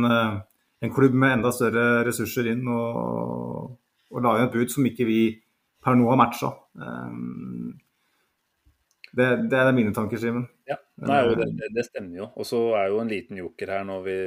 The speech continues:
Speaker 2: sitter her på onsdagskveld, det er jo at, eh, Barcelona tilsynelatende har, eh, meldt seg veldig på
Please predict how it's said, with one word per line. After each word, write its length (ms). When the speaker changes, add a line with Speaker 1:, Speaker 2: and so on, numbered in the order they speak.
Speaker 2:
sitter 400
her 60
på 100
onsdagskveld, 600
det 120
er 160
jo 80
at, 260
eh, 380
Barcelona 640
tilsynelatende 1000
har, 320
eh, 840
meldt 380
seg 240
veldig 400
på 220